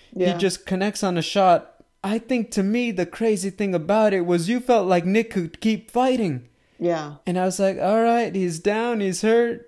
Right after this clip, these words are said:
Speaker 2: Oh, well, he's got his wits about him. He doesn't look groggy." I felt like the eyes, I've seen people with less focused eyes get back up.
Speaker 1: <laughs>
Speaker 2: And it, I, you know, it looked like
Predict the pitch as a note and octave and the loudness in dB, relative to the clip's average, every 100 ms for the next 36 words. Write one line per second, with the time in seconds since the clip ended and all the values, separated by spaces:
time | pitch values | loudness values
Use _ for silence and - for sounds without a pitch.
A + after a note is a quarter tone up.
0 | _ - G#3 G#3+ F#3 F3+ F3+ F3 G3+ F3 | _ -2 0 0 0 0 0 0 0 0
1 | E3+ G#3+ A3+ A3 G#3 G#3+ A3 G#3+ F3+ D#3+ | 0 -2 -2 -2 2 4 2 0 -4 -2
2 | G3 G3 F#3+ F#3 D#3 E3 G3 F#3+ G3+ G3+ | -2 -2 -2 -4 0 2 4 2 -4 -2
3 | C3+ C#3+ G3+ F3 F3 E3 C#3+ - D#3+ F#3 | -2 0 0 0 0 0 -4 0 4 4
4 | G3 G3 F#3+ - - - D3 - F#3 F3 | 2 -2 -6 -12 -12 -8 -8 -6 -8 -8
5 | F#3+ F#3 F#3 D#3+ C#3+ C#3+ C#3+ D#3 F3 - | -8 -6 -4 0 -2 -2 -2 0 0 -4
6 | - - _ _ _ _ _ _ F#3+ G3 | -10 -12 _ _ _ _ _ _ 0 0
7 | G3 G3 - F#3 F3+ G3+ G3+ G3 - - | -2 -6 -4 0 2 0 -4 -10 -16 -18
8 | E3+ D#3+ F3 F3 F#3 F3+ G3 A3+ - - | -8 -2 -2 -2 -6 -2 -2 -2 -4 -8
9 | - - - - C#4 C#4+ F3 F3+ F#3 - | -8 -8 -12 -6 -6 -4 -2 0 -2 -2
10 | F3 F#3 F3+ G3+ F#3 D#3+ E3+ F#3 G3 G3 | -2 -2 -4 -4 -2 -2 -4 -4 -6 -2
11 | F#3 F3 | -2 -2